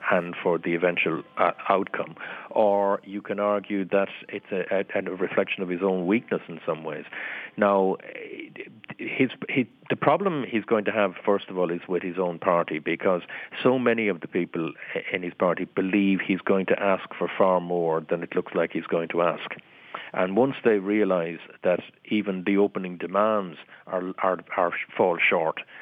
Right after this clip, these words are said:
that creates a problem of discipline within the ranks. Now, he's, he's currently at the height of his powers. He came back with a majority that nobody believed, including himself, that he could win.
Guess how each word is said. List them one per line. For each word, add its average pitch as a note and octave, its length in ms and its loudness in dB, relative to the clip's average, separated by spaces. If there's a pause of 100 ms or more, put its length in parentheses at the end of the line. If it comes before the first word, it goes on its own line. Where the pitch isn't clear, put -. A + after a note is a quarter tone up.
(260)
that G#2 180 0
creates F#2 400 -2
a - 60 -10
problem E2+ 400 0
of E2 160 -10
discipline E2+ 480 -4
within E2 260 -2
the D#2+ 80 -4
ranks. E2+ 400 2
Now, F2 140 4
he's, F#2+ 220 -2 (140)
he's F#2 340 2 (140)
currently A#2 400 2
at F2 140 2
the F2+ 60 -2
height F2 260 0
of D#2+ 60 -8
his D#2+ 180 -8
powers. E2 420 2
He F2 60 -6
came F2 260 -4
back F#2 300 2
with F#2 80 2
a F2 60 0
majority E2 560 0
that D#2 200 -6
nobody E2+ 360 0
believed, E2 360 0
including E2+ 380 0
himself, F2 380 0 (400)
that - 100 -2
he G2 140 -4
could F2+ 180 -2
win. G2 320 2